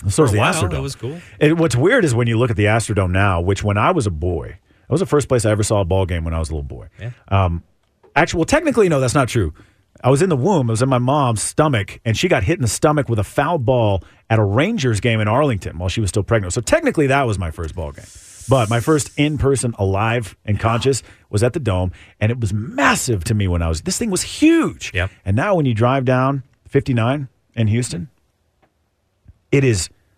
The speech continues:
Speaker 1: dwarfed by N R G Stadium,
Speaker 2: Yeah.
Speaker 1: where the Texans play right next to it.
Speaker 2: Right.
Speaker 1: Just absolutely dwarfed. It looks tiny.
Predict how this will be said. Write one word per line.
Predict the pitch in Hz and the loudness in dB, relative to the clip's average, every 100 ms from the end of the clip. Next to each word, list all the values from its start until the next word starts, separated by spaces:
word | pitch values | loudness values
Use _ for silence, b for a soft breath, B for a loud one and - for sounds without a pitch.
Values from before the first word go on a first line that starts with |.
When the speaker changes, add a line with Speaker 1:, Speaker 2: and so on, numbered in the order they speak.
| - 104 | -8 -2
Speaker 1:
dwarfed | 90 98 104 143 - - - - _ _ _ _ - | 0 0 2 2 0 -8 -20 -20 _ _ _ _ 0
by | 95 | 0
N | 107 107 | 2 0
R | 95 | 0
G | 92 90 | -2 -2
Stadium, | - 87 71 - _ - | -2 -2 -4 -10 _ -12
Speaker 2:
Yeah. | 85 76 | -10 -4
Speaker 1:
where | 90 | -2
the | 85 | 0
Texans | 107 98 90 | 0 0 0
play | 92 | 0
right | 85 82 | 0 -2
next | 73 - | -6 -8
to | 78 | -8
it. | |
Speaker 2:
Right. | 78 78 b b b b - | -8 -10 b b b b -4
Speaker 1:
Just | 101 175 | 0 0
absolutely | 135 120 110 101 85 | 0 0 0 -2 -4
dwarfed. | 85 76 73 - - | -6 -6 -6 -8 -6
It | 107 | -2
looks | 110 - | -2 -4
tiny. | - 107 78 62 | -8 -4 -4 -6